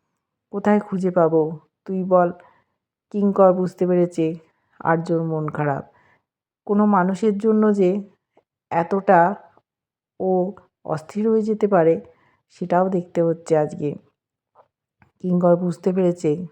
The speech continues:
ওরা একে অপরকে কতটা ভালোবাসে। চেষ্টা করছে কিঙ্কর লোক দিয়ে। অনেক বলেছিল মেঘরাজকে যে, "তুই তো জানিস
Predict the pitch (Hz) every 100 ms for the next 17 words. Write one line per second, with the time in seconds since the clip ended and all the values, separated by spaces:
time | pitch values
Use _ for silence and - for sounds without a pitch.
0 | _ 170 170 165 160 170 165 165 165 160
1 | 156 156 170 165 156 151 147 156 - -
2 | _ _ _ _ _ _ _ _ _ _
3 | _ _ _ _ 220 208 - 226 233 220
4 | 214 214 196 170 156 - 160 _ 190 180
5 | 170 165 170 147 139 _ _ _ _ _
6 | _ - 175 185 220 220 208 208 208 196
7 | 185 175 175 170 170 - 151 - _ _
8 | _ 175 175 165 165 - _ _ 190 180
9 | 185 180 180 202 202 -